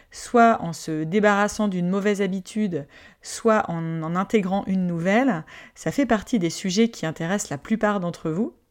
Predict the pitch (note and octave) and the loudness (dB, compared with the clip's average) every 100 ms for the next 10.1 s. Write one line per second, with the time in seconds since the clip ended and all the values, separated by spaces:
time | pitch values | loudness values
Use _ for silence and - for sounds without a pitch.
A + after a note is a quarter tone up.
0 | _ - - - - - E3+ D#3 E3+ E3+ | _ -20 -20 -20 -20 -8 -4 -2 -2 -4
1 | G3+ C4 A#3+ A3+ F#3 G#3+ G#3+ - - - | -2 0 4 4 4 2 0 -4 -10 -4
2 | E4+ - A#3+ - D3+ G#3 G#3+ D#3+ - - | -4 0 0 0 -4 -6 -6 -8 -12 -20
3 | - - _ D#3+ D#3+ A#3 E4+ D#4 C4 A#3+ | -20 -20 _ -8 -4 -2 0 0 4 6
4 | A#3 G3 - E3 A#3 G#3+ - F3+ D#3+ G#3+ | 6 2 -2 0 2 2 0 -2 -2 -4
5 | G3 - E3+ F#3+ G3+ G3 F#3 C#4 C#4+ - | -6 -8 -8 -4 -2 -2 0 0 0 -2
6 | - G#3+ G#3+ G3+ - F3 G#3+ A#3+ G#3 F#3+ | -4 -2 0 -2 -4 -4 -2 0 -2 -4
7 | - E3 G#3+ - _ G3+ F#3+ C4+ G#3 F3+ | -4 -4 -4 -8 _ -4 0 0 0 -4
8 | - A3+ G#3+ F#3+ D3+ D3+ G#3+ _ _ _ | -4 -4 -2 -6 -4 -6 -8 _ _ _
9 | - G#3 E3+ - A#3 A#3 G#3 - D#3 - | -2 -2 -2 -4 0 2 0 -2 -4 -4